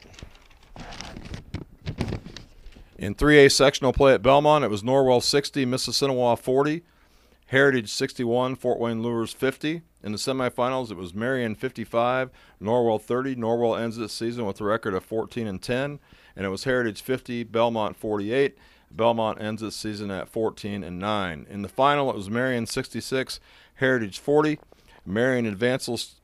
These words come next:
advances to regional play where they will take on Angola. Marion's record is seventeen seven, Angola twenty and five, and the second game will be Delta, number one ranked team in three A, twenty-six and oh, taking on fifteen and nine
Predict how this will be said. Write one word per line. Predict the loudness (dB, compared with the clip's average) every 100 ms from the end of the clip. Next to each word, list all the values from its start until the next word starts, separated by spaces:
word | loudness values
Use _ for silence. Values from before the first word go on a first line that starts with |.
| -8
advances | -4 -4 -4 -8
to | -6 -2
regional | 0 -2 0 -2
play | 0 2 2 4
where | 2
they | 2
will | 0
take | 0 -2 -2
on | -4 -2
Angola. | -4 -2 4 4 4 2 0 _ _ _ 0
Marion's | 2 2 0 2
record | 0 0 -6
is |
seventeen | 0 0 0 -6 -6
seven, | -2 0 0 0
Angola | -4 -4 0 2 0
twenty | -2 -4 -2 -4
and | -4
five, | 0 2 2
and | 0
the | -4
second | -2 -4 -4
game | -6 -4
will |
be | -4 -6
Delta, | 2 4 4 2 -2 -4 _ _ -6
number | -2 2
one | 2 2
ranked | 0 -2 -4
team | -4 -4
in | -4
three | -2 0 0
A, | 0
twenty-six | -2 -2 0 -4 -4
and | -2
oh, | 0 0 -2 _ _ _
taking | -2 0 0 -2
on | -2 -2
fifteen | -6 -6 -6 -4
and | -2
nine | -2 -2 -4